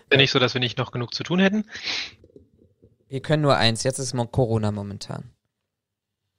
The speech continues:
Speaker 1: Sowieso. Ist ja auch, deswegen gibt's ja aktuell auch kein, ähm,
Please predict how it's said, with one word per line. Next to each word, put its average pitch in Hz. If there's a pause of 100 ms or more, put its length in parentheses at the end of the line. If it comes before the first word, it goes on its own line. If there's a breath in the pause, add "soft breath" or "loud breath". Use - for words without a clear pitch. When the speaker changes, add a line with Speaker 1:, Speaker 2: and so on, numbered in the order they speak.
(320)
Speaker 1:
Sowieso. 107 (800)
Ist 123
ja 135
auch, 120
deswegen 127
gibt's 117
ja 123
aktuell -
auch -
kein, 117
ähm, 113